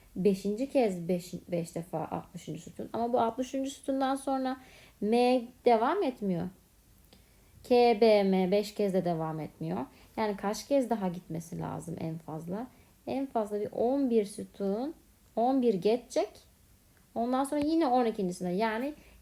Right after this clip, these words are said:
yetmiş iki, değil mi? Yetmiş ikincisinde yine,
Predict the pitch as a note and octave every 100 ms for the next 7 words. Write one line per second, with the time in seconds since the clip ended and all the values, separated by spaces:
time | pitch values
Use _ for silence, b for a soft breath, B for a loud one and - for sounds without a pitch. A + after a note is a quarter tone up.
0 | - G3+ B3+ C4 B3+ B3 G3+ - F3+ F3
1 | - _ _ _ _ - C#4+ C4+ G3+ B
2 | B - G3+ C4 B3+ C4 C4 - B3+ B3+
3 | - C4+ C4+ A3 G3 F3